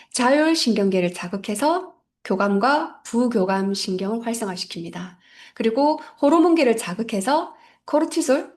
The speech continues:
즉 스트레스 호르몬을 분비를 자극하게 되는 거거든요. 편도체에서,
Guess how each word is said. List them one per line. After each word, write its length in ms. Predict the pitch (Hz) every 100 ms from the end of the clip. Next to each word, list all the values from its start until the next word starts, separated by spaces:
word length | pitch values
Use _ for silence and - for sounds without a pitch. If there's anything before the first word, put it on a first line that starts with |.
| -
즉 260 | - 190
스트레스 420 | - - 349 -
호르몬을 840 | - 196 190 180 208 247 175 180 -
분비를 580 | - 196 208 185 165 -
자극하게 560 | 180 190 196 254 175
되는 240 | 165 170 190
거거든요. 520 | 196 175 165 180 302 - _ _ - -
편도체에서, 920 | 285 285 320 320 254 311 339 359 -